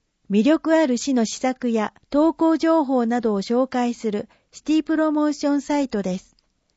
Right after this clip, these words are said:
皆さんからの投稿を募集中。二次元コードがあります。インスタグラム、アカウント名、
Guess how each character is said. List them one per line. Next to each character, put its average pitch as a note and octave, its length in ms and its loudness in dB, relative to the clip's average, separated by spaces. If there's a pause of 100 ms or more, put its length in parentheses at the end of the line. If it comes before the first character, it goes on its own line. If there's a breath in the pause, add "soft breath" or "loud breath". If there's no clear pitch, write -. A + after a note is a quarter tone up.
(140)
皆 C4+ 280 0
さ C#4+ 160 0
ん B3+ 60 -4
か A3+ 120 -4
ら G#3 100 -4
の F#3 140 -6
投 B3+ 280 0
稿 A#3+ 200 -2
を A3+ 60 -2
募 A3 120 -4
集 A3 280 -6
中。 G3 400 -6 (580)
二 A3+ 160 -2
次 C4+ 140 -2
元 D#4+ 240 2
コ D#4 180 0
ー C#4+ 60 0
ド G3+ 100 -2
が F#3 140 -6
あ E3+ 80 -4
り F3 100 -6
ま E3+ 160 -6
す。 - 160 -20 (1400)
イ C#4 200 2
ン D#4 60 2
ス - 60 -8
タ D4+ 160 -2
グ C#4 140 -2
ラ A#3 120 -2
ム、 E3+ 220 -6 (260)
ア - 120 -8
カ D4+ 160 -2
ウ D#4 100 2
ン D4 80 0
ト D4+ 160 -2
名、 F#3 320 -4